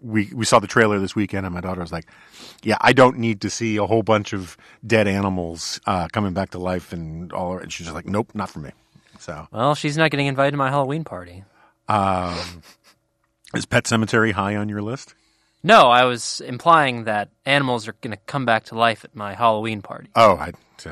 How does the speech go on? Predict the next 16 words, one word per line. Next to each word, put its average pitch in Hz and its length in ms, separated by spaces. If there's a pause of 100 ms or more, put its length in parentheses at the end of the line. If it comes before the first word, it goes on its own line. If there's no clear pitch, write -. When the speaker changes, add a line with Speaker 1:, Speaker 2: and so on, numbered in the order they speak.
(200)
Speaker 1:
that 92 280
went 98 200
right 92 100
over 80 160
my 73 160
head. 78 220
I 65 100
apologize. 71 680
Um, 113 580
Speaker 2:
Now 151 140
you're 170 160
not 147 120
getting 117 160
invited 120 360
either. 107 260
Speaker 1:
<laughs> - 640